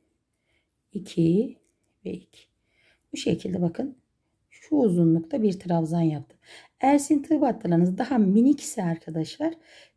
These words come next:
üçüncüye de batabilirsiniz. E, pardon, dördüncü yani. Üç tane atlayıp dördüncüye kapatabilirsiniz.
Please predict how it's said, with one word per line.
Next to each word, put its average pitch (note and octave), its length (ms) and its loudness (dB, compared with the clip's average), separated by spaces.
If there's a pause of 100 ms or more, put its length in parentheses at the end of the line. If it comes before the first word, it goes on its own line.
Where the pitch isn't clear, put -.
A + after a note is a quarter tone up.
(120)
üçüncüye G#3 540 2
de A3 400 -2
batabilirsiniz. F3+ 1160 -4
E, E3+ 220 -4
pardon, D#3+ 340 -2
dördüncü D#3+ 500 0
yani. D3 300 -6 (120)
Üç - 160 -20
tane E3+ 260 -2
atlayıp A#3 420 -8
dördüncüye E3 680 0 (920)
kapatabilirsiniz. D#3+ 1160 -6